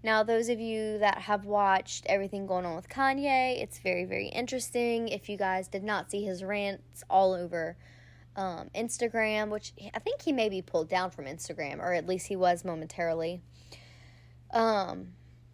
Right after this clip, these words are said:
a lot of it had to do with him finally speaking out against Deep State, um, really standing up for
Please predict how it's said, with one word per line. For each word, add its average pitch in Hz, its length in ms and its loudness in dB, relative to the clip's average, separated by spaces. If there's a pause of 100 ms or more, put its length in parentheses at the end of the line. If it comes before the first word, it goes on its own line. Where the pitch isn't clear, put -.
(140)
a 233 60 6
lot 247 240 10
of 254 120 4
it 247 80 4
had 240 240 0
to 226 80 -4
do 220 180 2
with 208 120 0
him 214 220 -6
finally 202 380 0
speaking 208 400 -6
out 190 160 4
against 180 340 -2
Deep 196 160 -8
State, 180 540 2
um, 175 480 -8 (160)
really 226 420 2
standing 214 440 -2
up 196 220 0
for 185 300 2